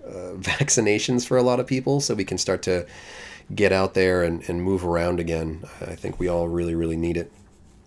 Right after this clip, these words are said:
I wanna focus on some of the progress that I've made this year, especially with the, uh, the New Hampshire Health Department.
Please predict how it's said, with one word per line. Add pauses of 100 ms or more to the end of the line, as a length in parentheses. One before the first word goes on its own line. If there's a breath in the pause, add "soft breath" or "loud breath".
(380)
I
wanna
focus
on (360 loud breath)
some
of
the
progress
that
I've
made
this
year,
especially
with
the,
uh,
the
New
Hampshire
Health
Department.